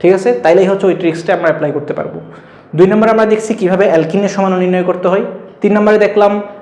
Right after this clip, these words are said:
অ্যালকাইনের সমাণু কীভাবে নির্ণয় করতে হয়। আর সবার শেষে দেখলাম, যেটা সব থেকে বেশি ইম্পর্টেন্ট,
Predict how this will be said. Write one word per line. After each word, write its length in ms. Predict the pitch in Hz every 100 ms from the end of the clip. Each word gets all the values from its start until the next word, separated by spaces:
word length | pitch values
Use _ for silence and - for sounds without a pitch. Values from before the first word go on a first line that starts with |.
| -
অ্যালকাইনের 440 | 165 165 180 220
সমাণু 300 | 214 208 196
কীভাবে 220 | 196 180
নির্ণয় 260 | 170 156 160
করতে 160 | 165 175
হয়। 140 | 220 - - - -
আর 80 |
সবার 280 | 160 - 214
শেষে 240 | 214 214 220
দেখলাম, 320 | 208 226 240
যেটা 140 | 175
সব 120 | 170 170
থেকে 120 | 185
বেশি 180 | 190 175
ইম্পর্টেন্ট, 420 | 156 156 151 247